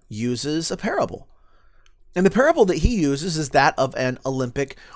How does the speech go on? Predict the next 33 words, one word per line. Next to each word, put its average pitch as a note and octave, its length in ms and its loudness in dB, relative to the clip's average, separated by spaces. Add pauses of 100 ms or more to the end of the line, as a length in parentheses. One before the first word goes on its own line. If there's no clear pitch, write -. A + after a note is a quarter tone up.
runner. D#3+ 340 0
And D#3+ 160 0
I F#3+ 60 4
couldn't E4 340 -2
have F#3 100 0
come G3 180 -2
up F#3+ 140 -2
with D3+ 120 -2
a C3 60 -6
better C3+ 280 0
analogy B2 520 -4
for C3 160 -8
what B2 160 -4
we're B2 100 -8
talking B2+ 400 -6
about G#2+ 260 -12
today. G#2 280 -12 (1120)
I D3 40 -6
mean, D#3+ 160 -2 (240)
essentially, B3+ 460 4
there's D#3+ 200 2
two G#3+ 160 -2
ways E3 240 2
to C#3 80 -4
look B2+ 160 -4
at - 80 -8
this G#2+ 180 -6
life. C#2+ 320 -12 (380)
Either F3+ 260 6
there D3+ 260 0
is F#3+ 280 4
no C#3+ 220 -4
God, B2+ 360 -2